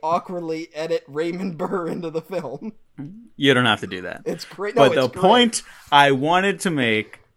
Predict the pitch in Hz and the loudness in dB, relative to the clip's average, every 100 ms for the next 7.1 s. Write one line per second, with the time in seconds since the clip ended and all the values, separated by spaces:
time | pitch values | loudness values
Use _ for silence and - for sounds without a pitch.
0 | _ _ _ _ _ - 135 123 123 - | _ _ _ _ _ -6 -4 0 0 0
1 | 135 135 127 127 123 - 135 127 131 135 | -2 2 4 4 0 -2 0 0 -2 -6
2 | - - 131 131 131 123 127 123 113 117 | -6 0 2 2 0 -2 0 0 0 -4
3 | 113 117 - - - - - 226 226 220 | -4 -6 -6 -12 -14 -8 -2 0 2 2
4 | 196 185 160 143 156 147 - 143 135 123 | 2 2 2 2 2 0 -4 -4 -2 -2
5 | 104 92 - 156 170 - 170 160 151 160 | -4 -6 -8 -8 -8 -6 -2 -2 -2 -8
6 | 131 - 135 120 123 117 110 117 120 117 | -12 -14 -12 -12 -12 -12 -14 -14 -16 -18